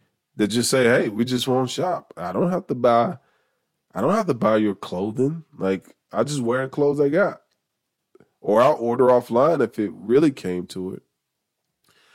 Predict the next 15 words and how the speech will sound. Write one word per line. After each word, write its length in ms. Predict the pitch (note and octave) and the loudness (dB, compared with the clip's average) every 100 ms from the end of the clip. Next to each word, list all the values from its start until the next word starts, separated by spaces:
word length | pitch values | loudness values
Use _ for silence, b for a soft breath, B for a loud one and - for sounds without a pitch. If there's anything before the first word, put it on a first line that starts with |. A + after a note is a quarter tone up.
| b b _ | b b _
But 300 | C#3+ C#3+ - | 4 4 0
people 460 | F3+ G3 G#3 F#3+ D#3 | -2 0 4 6 6
are 160 | B2+ | 4
even 480 | C3+ E3 D3+ C3+ A#2+ | 0 -10 -2 -2 -2
telling 520 | - - F3+ F#3 E3+ | -6 -2 2 4 4
on 320 | C#3+ A#2+ A2 | 4 2 -2
people 440 | - D3+ C#3+ C3+ B2 | -6 -6 -4 -4 0
that 200 | A#2 A2 | 2 4
are 80 | G#2+ | 4
not 320 | B2 A#2 A2 | 2 2 0
wearing 360 | B2 A#2 G#2+ | 2 2 2
masks. 440 | A2+ E3 B2 - - | 0 0 -2 -4 -2
I've 180 | E3 - | -2 0
seen 360 | F3+ D#3+ A2 | 0 0 -4
videos 920 | G2 C3+ F#3 F3 A#2+ G2+ F#2+ F#2 F#2 | -2 0 0 0 2 2 0 -4 -10